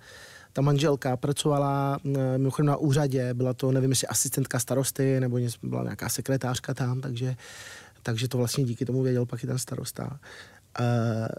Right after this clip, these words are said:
který tedy s-, řekl obrov-, on pak řekl obrovskou chybu v televizi, eh, starosta Kunčar řekl v jednom rozhovoru: „My máme vevnitř člověka na záchodě“, což byla obrovská, eh, chyba, kdyby ten kovář tam měl puštěnou televizi,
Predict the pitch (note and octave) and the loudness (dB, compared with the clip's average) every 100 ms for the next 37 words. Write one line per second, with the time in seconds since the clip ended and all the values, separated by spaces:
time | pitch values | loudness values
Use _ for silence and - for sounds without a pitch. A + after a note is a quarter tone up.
0 | - - - - C3+ C3 C3 B2 C3+ C3+ | -12 -20 -6 0 2 4 2 4 2 2
1 | - - - - - C#3+ C3 B2+ C#3 C#3 | 2 2 0 -2 0 2 2 0 0 4
2 | C#3 C3+ C3 B2 C3 B2 A#2+ C3 C#3+ C3 | 4 4 4 2 2 0 -2 0 0 0
3 | A#2+ - C3+ - C3 C3 - C3 C3 C3+ | -2 0 0 2 2 0 0 2 4 4
4 | B2 C3 C3 C3 C3 B2 B2 B2 - B2 | 4 2 4 4 4 2 -2 -8 -2 -2
5 | - B2+ C#3+ C3+ - C3+ C3+ C#3 - - | -2 -2 2 2 2 2 2 0 -8 -12
6 | - C#3 C3+ C3 C3 C3+ C3 C#3 C3+ C#3 | -6 -2 0 2 4 4 4 4 4 4
7 | C#3 C#3 C3 C#3 C3+ C3+ B2+ - C3+ D3+ | 4 4 4 4 4 2 2 2 2 2
8 | C#3+ B2+ B2 B2 A#2 - B2 A#2+ B2+ C3 | 0 0 0 0 -2 -2 -4 -4 -8 -12
9 | - B2 A#2+ B2+ B2 - C3 A#2 - A#2 | -10 -8 -2 0 0 -2 -2 -4 -2 -2
10 | A#2 A2+ A2+ A#2 A#2 A2+ - B2+ C#3+ D3 | 0 0 -2 -2 -2 -2 -4 -2 0 2
11 | B2 A#2+ B2 A#2+ B2 A#2+ B2 - B2 B2 | 2 0 0 -2 -2 -4 -6 -6 -4 -2
12 | A#2+ B2 - B2+ A#2+ B2 B2+ A#2+ B2+ | -4 -8 -6 -6 -2 0 0 0 0